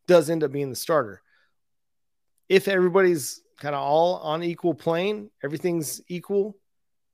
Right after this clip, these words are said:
it's probably gonna be Dillon Gabriel just based on the experience. But there's definitely a scenario where Jackson Arnold just comes in and he's just lights out from the get-go and proves that he's ready to take the reins now.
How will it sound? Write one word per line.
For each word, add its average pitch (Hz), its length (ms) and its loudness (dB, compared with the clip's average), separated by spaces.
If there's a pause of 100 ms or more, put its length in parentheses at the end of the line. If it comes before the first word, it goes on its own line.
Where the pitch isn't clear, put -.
it's 143 120 -8
probably 175 280 2
gonna 165 120 0
be 156 120 -2
Dillon 151 260 2
Gabriel 151 340 2
just 135 220 -6
based 156 240 -2
on 143 80 -4
the 135 100 -6
experience. 127 680 -8 (360)
But 135 300 2 (140)
there's 143 200 -2
definitely 175 360 2
a 147 40 0
scenario 147 460 0
where 143 220 2
Jackson 143 420 -2
Arnold 139 340 -6 (380)
just - 140 -10
comes 151 320 0
in 156 160 2
and 135 120 -6
he's 135 160 -4
just 135 220 -6
lights 135 400 -4
out 139 420 -2
from 156 140 0
the 139 80 -2
get-go 127 640 -4 (400)
and 135 300 0
proves 170 520 4
that 131 320 0
he's 147 300 -8
ready 143 240 2
to 127 100 -8
take 143 220 -4
the 127 80 -8
reins 117 400 -6
now. 104 320 -8